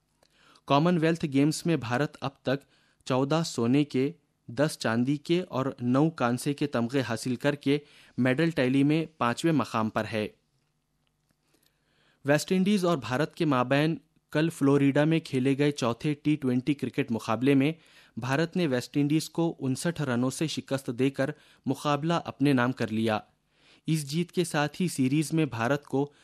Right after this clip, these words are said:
तीन एक से फैसला कुन बरतरी मिल चुकी है।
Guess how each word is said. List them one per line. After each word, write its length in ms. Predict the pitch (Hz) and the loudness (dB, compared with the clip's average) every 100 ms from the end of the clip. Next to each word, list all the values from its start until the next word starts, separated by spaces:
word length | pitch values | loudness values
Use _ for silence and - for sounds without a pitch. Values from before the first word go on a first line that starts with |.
| _ _ | _ _
तीन 260 | 160 175 180 - | -2 0 0 0
एक 240 | 135 147 | -2 -2
से 260 | - 151 165 - _ | -4 -4 -4 -8 _
फैसला 420 | - 135 135 - 160 | -4 -4 -2 -4 -4
कुन 260 | 165 165 | -2 0
बरतरी 440 | 120 120 - 143 160 | 0 -2 -2 -2 2
मिल 200 | 143 139 | 2 0
चुकी 320 | - - 117 | -4 -4 -4
है। 200 | 110 | -2